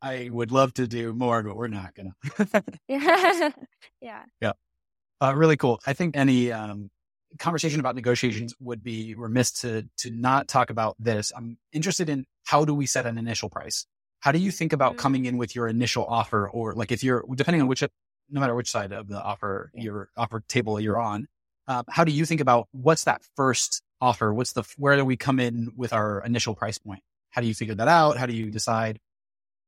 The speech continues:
Speaker 2: Yeah, that's a very important question and thing to think about. Uh, so in the context of job negotiations, as a job applicant, you actually never,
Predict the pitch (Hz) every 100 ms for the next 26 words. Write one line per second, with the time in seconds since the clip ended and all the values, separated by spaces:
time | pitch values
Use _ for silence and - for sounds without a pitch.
0 | _ 190 214 220 220 _ - _ 269 277
1 | - 302 233 247 262 247 247 226 240 226
2 | 220 214 - 233 226 269 240 226 220 233
3 | 226 220 214 214 233 262 277 302 - _
4 | _ - 240 226 220 - 311 277 269 254
5 | - 269 285 285 277 - 277 269 - 240
6 | 208 285 302 285 247 240 - 233 - 220
7 | 202 - 254 254 254 214 233 220 220 214
8 | 226 214 214 208 208 _ _ _ _ _
9 | _ _ 240 254 254 254 - 277 285 233
10 | _ _ _ _ 214 233 226 226 226 220
11 | 269 311 370